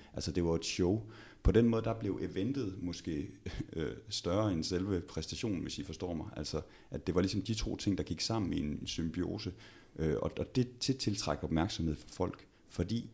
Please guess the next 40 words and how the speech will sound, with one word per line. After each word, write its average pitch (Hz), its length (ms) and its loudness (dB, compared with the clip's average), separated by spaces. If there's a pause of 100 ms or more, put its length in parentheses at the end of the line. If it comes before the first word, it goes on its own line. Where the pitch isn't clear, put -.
at - 140 -4
det 78 80 -4
havde 92 160 4
den 98 160 4
her, 87 200 2 (420)
det 76 80 0
foregår 85 340 6
på 82 140 0
en 76 80 4
Formel 76 300 2
et-bane, 80 360 2 (420)
det 76 140 6
er 69 140 6
et - 100 -2
stort - 420 2
Nike-event, 85 580 2
det - 40 2
er 82 40 2
et - 140 -4
stort 92 260 -2
show. 92 260 4
Bryder 117 300 6
han 78 100 2
den 90 140 2
her 87 120 4
magiske 95 540 2
grænse? - 460 -4 (720)
Øh, 78 260 4 (260)
det 101 100 4
var, 104 60 4
det 107 120 0
var 110 60 4
lidt 123 180 4
lettere 131 200 2
at - 80 -4
forholde 113 280 -6
sig - 100 -10
til. - 200 -6
Så, 95 200 2
så, - 160 4